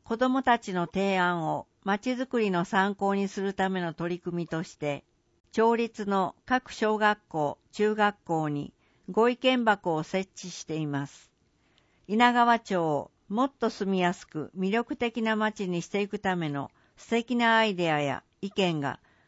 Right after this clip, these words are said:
数多く寄せられています。いただいた意見は町ホームページで公開していますので、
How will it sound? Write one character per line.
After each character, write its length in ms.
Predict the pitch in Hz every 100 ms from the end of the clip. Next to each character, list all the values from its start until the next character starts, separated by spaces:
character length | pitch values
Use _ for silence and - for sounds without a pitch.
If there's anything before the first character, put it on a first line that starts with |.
| _
数 280 | 233 240 220
多 220 | 202 190
く 160 | - 165
寄 120 | 175
せ 160 | 214
ら 140 | 202 196
れ 140 | 175
て 140 | - 151
い 120 | 147
ま 180 | 143 143
す。 240 | - _ _ _ _ _ _ _ _
い 100 | -
た 180 | 196 233
だ 160 | 240 240
い 80 | 220
た 120 | 180
意 100 | 185
見 280 | 185 165 151
は 200 | 139 - _
町 260 | - 240 214
ホ 200 | 214 233
ー 20 |
ム 160 | 233 233
ペ 240 | 226 220
ー 20 |
ジ 120 | 180
で 140 | 160 156
公 280 | - 202 202
開 260 | 202 202
し 60 | -
て 120 | 202
い 100 | 202
ま 140 | 190
す 140 | 190 180
の 180 | 151 143
で、 200 | 139